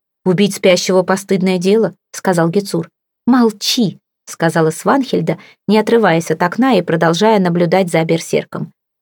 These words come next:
«Нам счастье благоприятствует, этот берсерк пьян. Он лежит в луже пива и не опасен для нас». Действительно, Скалагрим спал мертвым сном. Пиво из незаткнутого им бочонка лужей разлилось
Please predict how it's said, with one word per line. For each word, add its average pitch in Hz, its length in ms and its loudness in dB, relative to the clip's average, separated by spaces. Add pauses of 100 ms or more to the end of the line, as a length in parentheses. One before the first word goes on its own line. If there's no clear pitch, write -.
(160)
«Нам 170 260 2
счастье 196 640 0
благоприятствует, 202 1000 2 (240)
этот 190 200 2
берсерк 180 460 0
пьян. 165 500 0 (340)
Он 226 120 4
лежит 262 320 2
в 247 60 0
луже 233 240 4
пива 214 300 0
и 175 120 2
не 180 140 2
опасен 165 460 0
для 165 160 0
нас». 165 320 -4 (720)
Действительно, 190 680 0
Скалагрим 180 680 0
спал 247 380 0
мертвым 190 460 0
сном. 170 460 -2 (380)
Пиво 240 380 2 (200)
из 208 140 0
незаткнутого 208 720 2
им 190 160 2
бочонка 190 500 0
лужей 180 420 2
разлилось 175 540 0